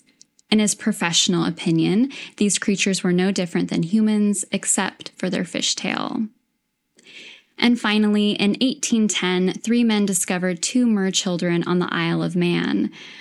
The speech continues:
One of them had a brown body, about two feet long, scaly purple tail, and green hair. And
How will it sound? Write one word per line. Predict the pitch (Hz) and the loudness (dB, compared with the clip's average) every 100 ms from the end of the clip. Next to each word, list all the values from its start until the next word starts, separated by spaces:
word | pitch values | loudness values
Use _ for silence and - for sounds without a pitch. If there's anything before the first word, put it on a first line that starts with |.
| - - | -6 0
One | 202 | 2
of | 208 | 2
them | 190 190 185 | 0 0 0
had | 180 | -2
a | 170 | -4
brown | 170 165 165 | -2 0 0
body, | 190 180 185 180 175 | -2 -2 -2 -2 -2
about | 180 175 - | -4 -4 -4
two | - 254 | -2 -2
feet | 247 247 214 | 0 -2 -2
long, | 190 180 175 175 175 - | -2 0 0 0 -2 -4
scaly | - 254 247 247 | -2 0 2 0
purple | 240 208 - 196 | -2 -4 -4 -6
tail, | - 165 160 160 165 | -2 -2 -2 -4 -2
and | 170 170 160 | 0 2 0
green | 156 - | 0 0
hair. | 165 - - - - 208 - _ _ _ _ _ _ _ _ _ _ _ - | -2 -2 -2 -2 -4 -6 -8 _ _ _ _ _ _ _ _ _ _ _ -4
And | - 202 196 | 0 2 0